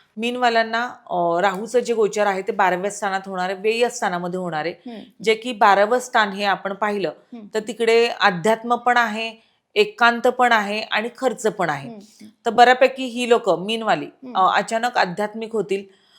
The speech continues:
Speaker 1: कुठेतरी त्यांना असं वाटेल की मला आज बा-, म्हणजे बालाजीला जा-, जायचंय आम्हाला किंवा केदारनाथला जायचंय,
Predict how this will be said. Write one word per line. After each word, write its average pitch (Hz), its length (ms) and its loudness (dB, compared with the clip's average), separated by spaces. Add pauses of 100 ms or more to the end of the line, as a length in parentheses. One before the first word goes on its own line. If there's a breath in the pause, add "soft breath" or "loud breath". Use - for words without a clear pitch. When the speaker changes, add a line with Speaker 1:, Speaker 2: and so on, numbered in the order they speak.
(160 soft breath)
Speaker 1:
कुठेतरी 226 280 -2
त्यांना 226 300 2
असं 226 180 -2
वाटेल 220 340 6
की 226 60 -6
मला 214 440 2 (200)
आज 185 300 2
बा-, 196 260 8
म्हणजे 185 200 -2
बालाजीला 190 600 4
जा-, 165 280 0
जायचंय 175 340 0
आम्हाला 156 280 -4 (420 soft breath)
किंवा 208 140 -4
केदारनाथला 190 520 2
जायचंय, 170 420 -2